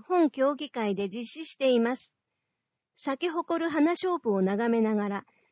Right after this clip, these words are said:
抹茶と和菓子で一服していただくというもので、実費程度の有料ですが、毎年千人以上のお客様にお越しいただいています。私たちも楽しみながら運営しているお祭りです。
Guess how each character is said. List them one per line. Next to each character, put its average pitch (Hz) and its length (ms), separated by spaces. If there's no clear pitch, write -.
抹 247 140
茶 339 280
と 311 160
和 262 140
菓 311 120
子 254 160
で 214 100
一 214 200
服 311 220
し - 100
て 285 140
い 269 40
た 262 120
だ 254 140
く 233 120
と 233 120
い 233 120
う 226 80
も 220 120
の 202 140
で、 180 200
実 269 220
費 359 240
程 277 120
度 226 60
の 196 80
有 233 240
料 285 220
で 285 140
す 226 120
が、 190 260
毎 254 260
年 294 300
千 349 320
人 349 240
以 320 60
上 262 200
の 202 140
お 196 60
客 277 240
様 262 260
に 233 120
お 226 40
越 285 160
し 269 180
い 254 40
た 254 140
だ 247 120
い 240 80
て 220 140
い 208 120
ま 214 160
す。 - 180
私 285 400
た 285 140
ち 240 120
も 208 160
楽 269 220
し 339 140
み 330 120
な 311 140
が 285 100
ら 277 100
運 269 300
営 285 140
し - 100
て 269 180
い 247 40
る 240 120
お 220 60
祭 254 380
り 247 60
で 247 160
す。 - 200